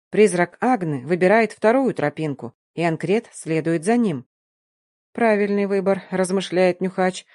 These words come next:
«В рыбацкой деревне запросто можно наткнуться на бродягу, который не упустит шанса снасильничать такую красотку,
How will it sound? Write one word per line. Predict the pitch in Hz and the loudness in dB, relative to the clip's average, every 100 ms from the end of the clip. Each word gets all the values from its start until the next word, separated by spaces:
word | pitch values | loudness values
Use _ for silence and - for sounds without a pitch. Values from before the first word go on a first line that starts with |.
| _ _ | _ _
«В | 165 | 2
рыбацкой | 190 202 202 - 190 | 4 4 2 0 0
деревне | 180 208 240 226 | 2 4 4 2
запросто | 190 220 233 214 - | 2 0 0 -4 -2
можно | 190 208 190 | -2 0 0
наткнуться | 190 180 208 226 - | -2 -2 -2 -2 0
на | 185 | -2
бродягу, | 170 180 196 247 160 - _ _ | 2 2 2 0 -2 -6 _ _
который | - 214 262 247 240 | 0 2 4 2 2
не | 254 | 2
упустит | 247 208 - 180 | 0 -4 -2 -6
шанса | - 247 226 151 | -2 -2 0 -4
снасильничать | 170 175 240 220 185 170 - | -6 -4 -2 -2 -2 -6 -2
такую | 185 185 180 | -2 0 0
красотку, | 220 233 240 175 - | -2 -2 -2 -4 -6